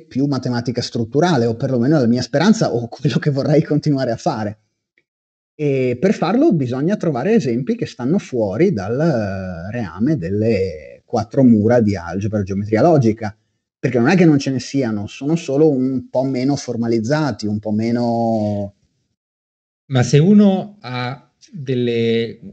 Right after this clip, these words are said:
Speaker 2: delle basi di algebra e geometria, come può essere un fisico, eh, eh, riesce a capire que-, questi esempi ne-, in-,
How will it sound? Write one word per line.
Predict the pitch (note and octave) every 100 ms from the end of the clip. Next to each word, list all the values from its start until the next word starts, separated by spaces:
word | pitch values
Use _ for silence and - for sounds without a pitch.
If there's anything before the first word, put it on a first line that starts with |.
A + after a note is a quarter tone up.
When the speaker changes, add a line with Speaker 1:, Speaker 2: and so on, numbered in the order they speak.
| -
Speaker 2:
delle | B2+ A2+ A2+
basi | A2 A2+ A#2+ B2 A#2
di | A#2
algebra | A2+ A#2+ A#2 A2 A#2 A2 A#2 C#3+
e | C3 A2
geometria, | A2 G#2+ G#2 - G#2+ E2+
come | - G2
può | G2+
essere | G#2 - G#2+
un |
fisico, | G2+ - G#2 G2 F#2+ F#2+ G2+ - _ _ _ _ _ _ _
eh, | D3+ A#2 G#2 G2+ G2+ -
eh, | G2 F#2+ F#2+ G2 F#2+ F#2+ F#2+ G2 G2+ - - - - - D3+ C#3 - _ _ _ - E3 -
riesce | B2+ D3 F#3+ G3+
a |
capire | D#3 - C#3+ D#3+ E3 F3 -
que-, | - C3+ - -
questi | C3+ B2
esempi | B2+ B2 C3 B2
ne-, | C3
in-, | C#3+ C#3+ C3 B2